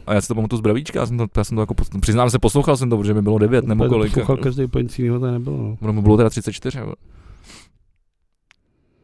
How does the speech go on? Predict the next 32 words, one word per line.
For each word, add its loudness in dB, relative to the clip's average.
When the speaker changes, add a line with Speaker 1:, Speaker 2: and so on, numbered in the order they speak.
Speaker 1:
našli -8
ho 0
ve 4
vaně, 0
no. 0
Ale 2
vypadá 2
to, 2
že 0
asi -4
pařil, -4
ty -10
vole, -8
docela, -10
no. -10
Tak. -12
Speaker 2:
To -14
je -14
klasický -8
příšek, -4
že -10
to -6
bylo 0
na 0
Lil 2
Peepa -4
takzvaně. -2
Speaker 1:
Hmm. -2
Těžko 4
říct, 2
těžko 2
říct. -6